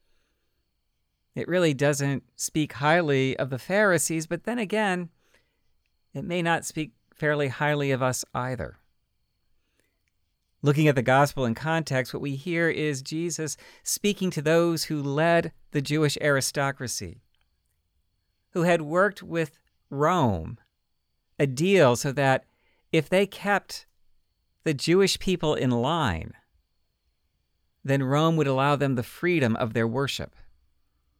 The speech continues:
But in doing so, on some level, the Pharisees had sold their souls, so to speak.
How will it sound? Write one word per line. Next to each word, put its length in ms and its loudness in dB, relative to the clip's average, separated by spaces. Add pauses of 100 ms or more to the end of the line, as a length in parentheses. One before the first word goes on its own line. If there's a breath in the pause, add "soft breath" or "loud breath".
(2000)
But 160 2
in 220 2
doing 360 0
so, 680 2
on 160 0
some 320 -4
level, 300 0
the 120 -6
Pharisees 720 -4
had 300 -4 (880)
sold 520 -2
their 180 -2
souls, 580 -2
so 180 -6
to 120 -8
speak. 480 -8